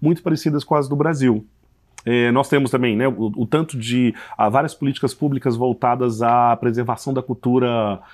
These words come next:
afro-latina, né, que também aconteceu na Colômbia, na Venezuela, em outros países que são parecidas com o Brasil. Então, eu, eu, eu imagino que, é, pegar os Estados Unidos como polo de comparação é importante, é,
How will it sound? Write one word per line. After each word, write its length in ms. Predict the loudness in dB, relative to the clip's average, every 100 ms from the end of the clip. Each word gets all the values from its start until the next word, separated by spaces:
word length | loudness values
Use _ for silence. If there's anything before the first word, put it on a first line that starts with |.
| -10
afro-latina, 880 | 2 2 2 0 0 0 -2 -2 -2
né, 200 | -4 -4
que 80 | -4
também 160 | -2 -2
aconteceu 240 | -4 -8
na 80 | -10
Colômbia, 460 | -6 -4 -2 -2 -2
na 80 |
Venezuela, 1040 | -4 -6 -6 -4 -2 -2 -2 -2 -2 -4 -6 -12 -4
em 140 | 0
outros 240 | 0 -2 -2
países 260 | 0 0
que 60 | -4
são 100 | -4
parecidas 560 | -4 -4 -2 -2 -2
com 160 | -4 -4
o 40 |
Brasil. 260 | 0 0 0
Então, 140 | 2
eu, 240 | 0 2 0
eu, 60 | 2
eu 120 | 2
imagino 440 | 2 2 2 2 0
que, 680 | 0 -2 0 2 2 0 -4 -20 _ -4
é, 400 | 0 0 0 -2 _
pegar 320 | -2 2 2 2
os 100 | -2
Estados 280 | -4 -2
Unidos 200 | 0 -2
como 200 | -2 -6
polo 220 | -2 -2 -2
de 60 |
comparação 720 | -4 -6 -4 -2 -2 -2 -6 -12 _ _ _ _ _ _ _
é 80 | -2
importante, 600 | 0 -2 0 0 0 0
é, 140 | -4